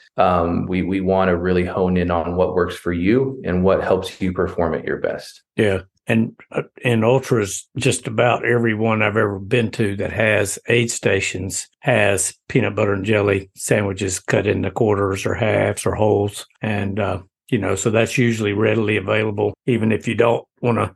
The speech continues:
Speaker 2: supply it yourself. But, you know, a lot of times I will take the Uncrustables that are, uh, peanut butter and jelly. And, like, if you have, you know, there are some ultras that are multiple laps or whatever, or either you have crew meetups so you can have your own,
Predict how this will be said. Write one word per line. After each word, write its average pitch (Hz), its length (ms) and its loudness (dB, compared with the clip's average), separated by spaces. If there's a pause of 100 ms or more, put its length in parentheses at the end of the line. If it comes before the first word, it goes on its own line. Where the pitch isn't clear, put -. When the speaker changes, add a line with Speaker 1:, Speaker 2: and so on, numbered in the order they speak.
(120)
Speaker 2:
supply 110 480 0
it - 100 -10
yourself. 101 500 -2
But, 127 280 2
you 127 100 2
know, 110 100 2
a 107 60 2
lot 120 140 4
of 120 80 -4
times 110 320 0
I 110 80 2
will 117 160 0
take 104 420 -2
the 110 140 -4
Uncrustables 98 1000 -2 (240)
that 110 160 4
are, 98 300 0
uh, 95 220 -4 (100)
peanut 117 240 2
butter 101 160 2
and 90 120 -2
jelly. 92 340 -2 (260)
And, 113 220 -2 (280)
like, 107 280 2
if 98 160 -2
you 110 100 4
have, 107 340 2 (220)
you 127 80 -2
know, 104 140 0
there 110 180 4
are 92 40 -2
some 113 540 0 (140)
ultras 104 480 0
that 98 140 0 (340)
are - 280 -4 (140)
multiple 110 560 0
laps 110 520 0
or - 20 -2
whatever, 110 640 0
or 107 180 2
either 104 200 0
you 98 180 -2
have 101 240 0
crew 123 260 2
meetups 110 520 2
so - 120 -4
you 107 220 0
can 104 180 -4
have 104 260 0
your 98 200 0
own, 98 340 -2